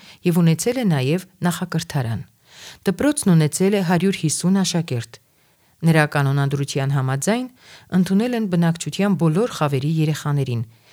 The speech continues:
Դասավանդել են լեզուներ, պատմություն և աշխարհագրություն,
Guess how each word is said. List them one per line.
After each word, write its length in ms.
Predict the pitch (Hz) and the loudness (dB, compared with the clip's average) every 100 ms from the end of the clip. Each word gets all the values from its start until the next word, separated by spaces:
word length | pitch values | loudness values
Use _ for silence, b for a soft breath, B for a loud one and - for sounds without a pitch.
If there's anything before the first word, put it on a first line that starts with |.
| b b | b b
Դասավանդել 720 | - 185 170 175 170 170 175 156 | -2 0 2 2 2 2 2 2
են 140 | 143 | 2
լեզուներ, 540 | 139 131 131 117 175 - - | 0 -2 -2 -2 -2 -4 -10
պատմություն 640 | - 165 165 139 - 220 196 | -4 -4 -4 -6 -2 0 0
և 160 | 139 | 0
աշխարհագրություն, 800 | 127 - 135 123 127 117 147 | -2 -4 -6 -6 -8 -6 -2